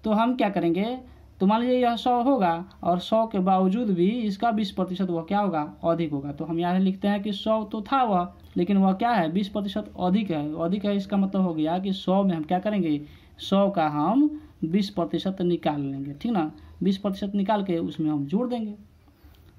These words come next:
तो सौ का हम बीस प्रतिशत निकाल लेंगे और सौ में जोड़ देंगे, तो पता चल जाएगा कि दूसरी संख्या से पहली संख्या कितना अधिक था। तो यहाँ पर देखिए हल करते हैं,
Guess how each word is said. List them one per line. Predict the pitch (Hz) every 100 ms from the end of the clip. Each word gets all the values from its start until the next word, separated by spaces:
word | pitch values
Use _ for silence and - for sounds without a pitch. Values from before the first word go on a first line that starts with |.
| -
तो | 160
सौ | - 190 220
का | 208
हम | 175
बीस | 180 202
प्रतिशत | 208 196 -
निकाल | 214 214 247
लेंगे | 185 151 151
और | - 165
सौ | - 190 185
में | 170
जोड़ | 170 160
देंगे, | 147
तो | 147
पता | 151 185
चल | 190 180
जाएगा | 160 156 175 247 - - - -
कि | 165
दूसरी | 180 220
संख्या | 214 185 165 160
से | 190 240 302 - - - - - - - - -
पहली | 180 190 214
संख्या | 175 185
कितना | 190 208 190
अधिक | 151 139
था। | - 139 - - - -
तो | 165
यहाँ | 165
पर | 160
देखिए | 175 190 196
हल | 196
करते | 202 196
हैं, | 208 277